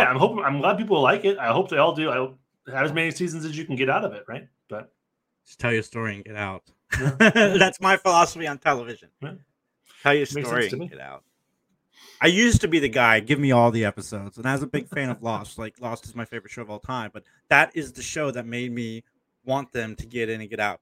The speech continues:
Speaker 1: 'cause season
Speaker 2: Yeah.
Speaker 1: two and three should have been one season. And
Speaker 2: Yeah.
Speaker 1: it was stretched out because, you know, networks want money and they wanna prolong
Speaker 2: Yeah.
Speaker 1: something that's great so they can make their money, but
Speaker 2: Yeah.
Speaker 1: big proponent of get in, get out,
Speaker 2: But yeah,
Speaker 1: which
Speaker 2: w-, tell your story,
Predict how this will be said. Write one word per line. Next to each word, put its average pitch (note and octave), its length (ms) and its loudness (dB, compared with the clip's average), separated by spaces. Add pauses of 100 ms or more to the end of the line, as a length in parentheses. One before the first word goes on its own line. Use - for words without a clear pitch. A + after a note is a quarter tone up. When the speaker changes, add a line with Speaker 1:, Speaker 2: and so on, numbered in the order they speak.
Speaker 1:
'cause - 100 -18
season C#3+ 320 -10
Speaker 2:
Yeah. B2+ 40 -10
Speaker 1:
two C#3+ 160 -8
and B2 120 -10
three A#2 180 -10
should - 180 -12
have A2+ 80 -12
been A2+ 160 -10
one G#2+ 180 -10
season. B2+ 420 -12 (360)
And C#3+ 80 -4
Speaker 2:
Yeah. - 40 0
Speaker 1:
it - 60 -6
was - 120 -10
stretched - 360 -6
out B2 260 -2
because, A2 420 -12
you A#2+ 80 -10
know, G#2+ 280 -16
networks A#2 600 -14
want A#2+ 200 -8 (680)
money B2 300 -4
and G2+ 100 -18
they A2 60 -12
wanna A2+ 220 -12
prolong A#2+ 560 -8
Speaker 2:
Yeah. - 40 -20
Speaker 1:
something A#2+ 320 -10
that's G#2 160 -16
great C3 360 -6
so - 120 -16
they G#2 140 -10
can A2 220 -16
make A2 200 -12
their A2 100 -10
money, G#2+ 500 -6
but E2+ 160 -14 (480)
Speaker 2:
Yeah. C3 120 -18
Speaker 1:
big C3+ 180 -2
proponent G2+ 460 -12
of - 100 -20
get G#2+ 120 -12
in, F#2+ 140 -20
get E2+ 140 -20
out, F2 200 -18
Speaker 2:
But - 100 -2
yeah, G#2 180 2
Speaker 1:
which F#3 320 -10
Speaker 2:
w-, - 300 -14
tell E3+ 220 4
your F3 120 8
story, C3+ 500 4